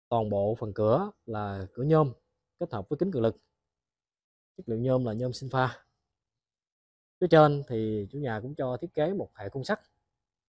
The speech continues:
có lắp những cái tấm mica trong suốt để che nắng, che mưa và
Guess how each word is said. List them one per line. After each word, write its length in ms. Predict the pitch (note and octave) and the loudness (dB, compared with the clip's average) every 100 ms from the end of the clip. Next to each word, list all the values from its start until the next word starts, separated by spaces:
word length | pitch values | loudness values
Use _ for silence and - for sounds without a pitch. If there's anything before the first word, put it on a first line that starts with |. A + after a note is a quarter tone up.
| _ _ _ _ _ _ - | _ _ _ _ _ _ -2
có 120 | E3+ | 0
lắp 200 | G3+ A#2+ | -2 -4
những 160 | A2 | -8
cái 120 | A#2+ D#3 | -6 -4
tấm 300 | D3+ G3+ A3 _ | -4 -6 -8 _
mica 300 | C#3+ - C3+ | -4 -2 -2
trong 160 | C3 C3 | -2 -2
suốt 220 | F3 A#3 - _ _ _ _ | 0 -2 -6 _ _ _ _
để 180 | G2+ G#2+ | -8 -6
che 160 | C3+ C3 | -4 -4
nắng, 260 | C3 G#3 E3 | -4 -6 0
che 60 | |
mưa 260 | C#3+ D3+ C3 - - | 6 6 4 -4 -8
và 340 | G#2+ G#2 F#2+ | -6 -6 -10